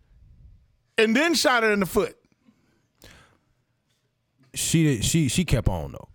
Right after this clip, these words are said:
Speaker 1: She did keep on, but to shoot, you, you don't pull your gun up. Like she even said, "I, I can't believe you pull your gun on me."
Speaker 2: She challenged him to the fight.
Speaker 1: She did, but you can't,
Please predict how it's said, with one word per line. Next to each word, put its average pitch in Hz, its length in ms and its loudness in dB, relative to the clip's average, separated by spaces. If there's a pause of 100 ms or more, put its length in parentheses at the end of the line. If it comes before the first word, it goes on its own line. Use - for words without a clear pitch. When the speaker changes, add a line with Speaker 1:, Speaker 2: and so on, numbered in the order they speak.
Speaker 1:
She - 160 0
did 359 220 -2
keep 330 180 0
on, 339 200 2
but 262 320 0
to 240 100 2
shoot, 339 280 2
you, 302 180 2
you 294 120 2
don't 330 180 2
pull 320 140 -2
your 277 120 0
gun 294 320 2
up. 214 120 -2
Like 233 140 0
she 330 140 -4
even 349 120 -2
said, 311 440 0 (500)
"I, 247 360 0
I 277 40 -2
can't 330 240 0
believe 311 140 2
you 285 80 2
pull 302 120 2
your 285 100 0
gun 311 260 2
on 247 160 0
me." 156 160 -6
Speaker 2:
She 208 260 0
challenged 160 400 0
him 170 120 2
to 143 80 2
the 123 80 0
fight. 107 260 -2 (540)
Speaker 1:
She 233 180 0
did, 277 320 0
but 185 200 0
you 262 80 2
can't, 285 380 0